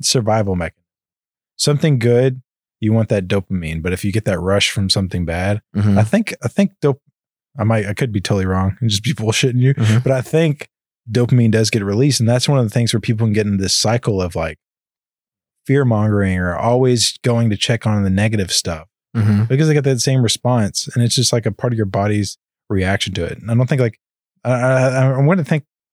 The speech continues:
Speaker 1: that what I learned was, like, dopamine isn't necessarily, like, a feel-good thing.
Speaker 2: Mm-hmm.
Speaker 1: It can just be, like, a response to something.
Speaker 2: Like a reward response.
Speaker 1: Yeah.
Speaker 2: It's like a reward response.
Speaker 1: Yeah.
Speaker 2: So what that makes me think,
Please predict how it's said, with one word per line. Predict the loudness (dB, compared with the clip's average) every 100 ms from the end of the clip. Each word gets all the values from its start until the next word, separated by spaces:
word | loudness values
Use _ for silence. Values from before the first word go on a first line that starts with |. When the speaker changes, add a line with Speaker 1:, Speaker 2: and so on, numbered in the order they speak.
| _ _ -2
Speaker 1:
that | 0
what | 4
I | 4
learned | 4 2 0 2
was, | 0
like, | 0 0
dopamine | 0 2 2 2
isn't | 0 -2 0
necessarily, | 0 -2 -2 -2
like, | -4
a |
feel-good | -6 -2 -2 -2 -6
thing. | -10 _ _ -2
Speaker 2:
Mm-hmm. | 2 2 0
Speaker 1:
It | 0
can | 0
just | 0 0
be, | 0 2
like, | 0 -2 -4
a | -2
response | -2 0 0 0
to | -4
something. | -6 -10 _ _ _ _ _ _ _ _
Speaker 2:
Like | -4 0
a |
reward | 2 2 2 2 0
response. | -2 -2 0 2 2
Speaker 1:
Yeah. | 2 -2
Speaker 2:
It's | -2
like | 0 0
a |
reward | 2 2 2 0
response. | -2 0 -2 -4 -2
Speaker 1:
Yeah. | 0 2
Speaker 2:
So | 0
what | 0 0
that | 0 0
makes | 0 0 0
me | 0 0
think, | 0 -2 -2